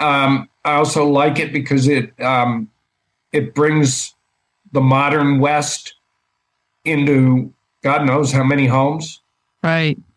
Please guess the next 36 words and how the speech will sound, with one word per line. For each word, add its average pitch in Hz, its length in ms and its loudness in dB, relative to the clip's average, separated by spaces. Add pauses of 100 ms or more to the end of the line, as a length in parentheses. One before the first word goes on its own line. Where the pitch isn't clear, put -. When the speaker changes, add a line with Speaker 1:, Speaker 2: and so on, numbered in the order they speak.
(160)
Speaker 1:
Um, 131 540 0
it's 151 220 -4
not 139 200 0
all 135 220 4
a 110 100 -2
positive. 139 560 0
I, 135 140 -2
you 143 160 0
know, 143 140 0
people 135 320 0
ask 151 240 0
me 135 80 2
about 123 240 0
it 120 80 -2
all 123 180 0
the 110 80 -2
time 160 380 0
'cause 120 200 0
it's 110 120 -6
a 127 80 -4
phenomenon, 127 580 -2
right? 254 400 -2
Speaker 2:
<laughs> - 40 -8 (640)
Speaker 1:
And 165 360 0
so 156 240 0
my 190 420 0
pat 202 300 -2
answer 165 440 -2
that 139 160 0
I've 139 200 0
given 143 320 -2
hundreds 143 400 0
of 120 100 2
times 139 400 -2
is 123 320 -2 (640)
Yellowstone 151 880 2